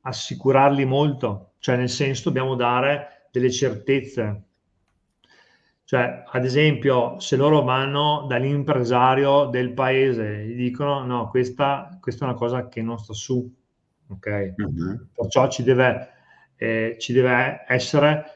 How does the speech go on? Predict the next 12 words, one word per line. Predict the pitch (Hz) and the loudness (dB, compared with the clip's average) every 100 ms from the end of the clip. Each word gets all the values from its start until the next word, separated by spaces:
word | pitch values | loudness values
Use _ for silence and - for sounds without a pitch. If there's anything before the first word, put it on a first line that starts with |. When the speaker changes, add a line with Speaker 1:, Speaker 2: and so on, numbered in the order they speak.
| _ _ | _ _
Speaker 1:
poi | - 143 139 - | 6 8 8 4
anche | - 165 156 165 147 - | 0 0 4 4 4 4
da, | 135 127 127 - | 6 6 4 -2
da, | 123 131 123 123 | 6 8 8 6
da | 127 127 | 2 4
parte | 151 160 156 | 6 6 6
nostra | 147 147 180 180 165 | 4 6 4 4 0
dobbiamo | 135 131 | 0 2
Speaker 2:
Mhm. | 131 | 2
Speaker 1:
essere | 131 - 151 147 151 143 | 0 -2 0 0 0 0
dei | 131 131 127 | 0 0 -4
psicologi | - 139 143 131 139 139 156 175 185 | -8 2 6 8 6 4 2 2 0